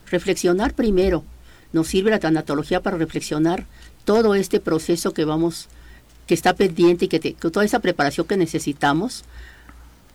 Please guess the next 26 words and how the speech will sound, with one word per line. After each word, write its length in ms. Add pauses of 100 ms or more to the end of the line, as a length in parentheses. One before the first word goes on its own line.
(160)
la 140
podemos 340
plasmar 400
en 80
documentos 840 (1300)
para 260
desresponsabilizar 840
a 80
nuestras 300
familias. 720 (1300)
Y 320 (380)
yo 120
ya 160
tengo 300
mi 100
par-, 240 (120)
carpeta 500
de, 240
de, 380
de 400
cuando 240
yo 180
regrese 400
a 60
la 100
luz. 480